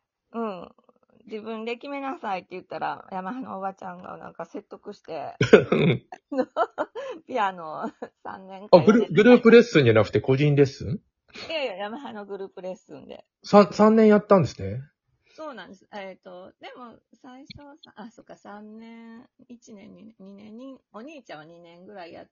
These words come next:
Speaker 1: て、えっと、
Speaker 2: うん。
Speaker 1: 個人レッスン、あの、坂田さんとこに。
Speaker 2: ああ、坂田さんと、うん。
Speaker 1: うん、楽しくやってましたけどね。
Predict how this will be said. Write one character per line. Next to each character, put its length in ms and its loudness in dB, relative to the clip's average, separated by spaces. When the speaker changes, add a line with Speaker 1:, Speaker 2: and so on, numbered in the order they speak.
Speaker 1:
て、 280 -12
え 80 -14
っ 40 -18
と、 120 0
Speaker 2:
う 20 0
ん。 160 -4
Speaker 1:
個 180 -20
人 220 -20
レ 80 -18
ッ 40 -20
ス 140 -20
ン、 100 -20
あ 120 -20
の、 240 -20
坂 240 -20
田 100 -20
さ 160 -20
ん 60 -20
と 100 -20
こ 140 -20
に。 200 -20
Speaker 2:
あ 440 8
あ、 40 0
坂 180 6
田 20 -6
さ 100 -2
ん 60 -4
と、 100 -14
う 80 4
ん。 220 0
Speaker 1:
う 60 -16
ん、 320 -18
楽 260 -16
し 100 -20
く 140 -20
や 120 -18
っ 40 -20
て 160 -20
ま 160 -20
し 60 -20
た 100 -20
け 100 -20
ど 60 -20
ね。 60 -20